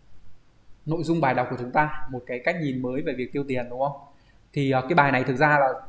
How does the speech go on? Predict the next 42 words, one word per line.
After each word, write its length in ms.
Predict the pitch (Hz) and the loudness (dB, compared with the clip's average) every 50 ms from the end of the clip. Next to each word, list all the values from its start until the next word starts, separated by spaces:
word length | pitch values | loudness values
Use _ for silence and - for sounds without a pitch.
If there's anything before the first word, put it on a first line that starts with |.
| - - - - - | -12 -12 -12 -10 -8
gọi 180 | 131 147 120 | -6 -4 -4
là 80 | 139 135 135 | -4 -4 -2
chô 200 | - 160 160 160 | 0 2 4 4
bươn, 240 | 160 165 165 165 156 | 4 4 2 2 0
gọi 140 | 139 123 135 | 0 -2 -2
là 60 | 135 - | -2 -2
trường 140 | 139 131 131 | -4 -2 0
văn 140 | 151 151 | 0 0
thì 60 | 143 131 | 0 -2
nó 100 | 135 135 | -4 -6
cũng 100 | 135 147 | -6 -4
hơi 120 | 156 151 | -2 -2
ngắn. 280 | 147 139 127 139 208 247 - - - - - - - - | 0 -2 -2 -4 -6 -10 -16 -20 -20 -20 -20 -20 -12 -8
Là 400 | 156 156 143 139 135 131 135 135 135 | -4 -2 0 0 0 0 0 0 0
nếu 180 | 143 147 147 170 | 2 2 4 4
mà 100 | 220 220 | 2 4
bài 200 | 151 139 135 135 131 147 143 - - | 6 4 4 4 4 0 -2 -2 -2
chô, 120 | - 165 165 160 160 - | 0 0 2 2 0 0
chô 120 | 165 160 | 0 2
bươn 140 | 160 165 165 | 2 2 2
thực 100 | 151 135 - | 0 0 0
tế 180 | 143 135 139 165 | 0 2 2 2
ấy, 120 | 208 - 135 | 0 0 -4
giống 100 | 135 139 | -6 -6
như 120 | 160 165 | -2 -2
bài 120 | 151 131 135 | 0 0 0
hôm 80 | 139 - | -2 -2
trước 160 | - 208 208 208 - - | -2 -2 -2 -2 -6 -10
chúng 80 | 131 | -8
ta 100 | - 156 | -6 -4
luyện 160 | 151 151 151 | -4 -4 -4
tập 220 | - - 127 - - | -4 -4 -6 -4 -6
thì 80 | - 135 | -6 -6
nó 140 | 127 123 127 | -4 -4 -6
phải 140 | - 127 110 - _ - - _ | -6 -10 -12 -14 _ -20 -18 _
ít 80 | - 202 | -4 0
nhất 140 | - 170 180 | 0 0 0
phải 100 | - 127 - | 0 -2 -2
thêm 120 | 160 156 | -2 -2
một 80 | 151 127 | -2 -2
cái 60 | - 160 | 0 0
đoạn 260 | - 165 - - | 0 0 0 -2